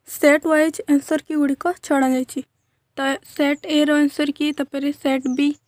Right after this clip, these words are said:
ସେଟ୍ ସି ଏବଂ ସେଟ୍ ଡି। ତ ଯାହାର ଯେଉଁ ସେଟ୍ ରହିଛି, ତ ସ-, ସେମାନେ ତାହା ଡାଉନଲୋଡ୍ କରିକି ଚେକ୍ କରିପାରିବେ। ଓକେ, ତ ଏଠାରେ କ୍ଲିକ୍ କରିକି ଆପଣ ଏହାକୁ ଡାଉନଲୋଡ୍ କରିପାରିବେ।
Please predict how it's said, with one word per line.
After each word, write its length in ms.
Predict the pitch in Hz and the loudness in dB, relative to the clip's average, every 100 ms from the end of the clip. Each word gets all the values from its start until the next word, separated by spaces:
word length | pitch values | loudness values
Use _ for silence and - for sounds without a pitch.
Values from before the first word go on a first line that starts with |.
| _ _ _ - | _ _ _ -2
ସେଟ୍ 240 | 269 285 | -2 -2
ସି 220 | - 302 330 - _ | -6 -2 -2 -6 _
ଏବଂ 240 | - 285 285 | -6 0 0
ସେଟ୍ 320 | - 277 262 | 2 0 0
ଡି। 100 | 254 240 _ _ - | -6 -10 _ _ -6
ତ 80 | 277 | 0
ଯାହାର 380 | 285 285 320 320 | 2 4 4 2
ଯେଉଁ 240 | 277 302 | 2 0
ସେଟ୍ 300 | - 330 - | 0 -4 0
ରହିଛି, 300 | 302 277 294 320 | 0 0 -2 -4
ତ 100 | - | -6
ସ-, 240 | 302 - _ _ _ _ _ | -10 -12 _ _ _ _ _
ସେମାନେ 340 | 294 294 302 320 | 2 4 4 2
ତାହା 260 | 294 294 | 0 2
ଡାଉନଲୋଡ୍ 460 | 294 269 269 294 302 | 2 4 4 2 0
କରିକି 360 | 294 269 311 370 _ _ _ _ _ _ _ _ | -2 -2 -4 -6 _ _ _ _ _ _ _ _
ଚେକ୍ 180 | - - | -4 -4
କରିପାରିବେ। 560 | - 294 311 269 262 262 _ _ _ | 0 0 2 2 2 -4 _ _ _
ଓକେ, 240 | 285 - 359 - _ _ _ _ _ - | -12 -6 -6 -8 _ _ _ _ _ -4
ତ 0 | |
ଏଠାରେ 340 | 277 285 339 359 | -2 0 2 2
କ୍ଲିକ୍ 280 | - 302 - | 0 -4 -2
କରିକି 300 | 330 302 320 | -2 -2 0
ଆପଣ 280 | 285 277 302 | 0 2 2
ଏହାକୁ 340 | 294 285 - 320 | 4 2 0 -2
ଡାଉନଲୋଡ୍ 480 | 269 269 269 320 | 2 2 0 -2
କରିପାରିବେ। 460 | - 254 269 262 | -4 -4 -4 -6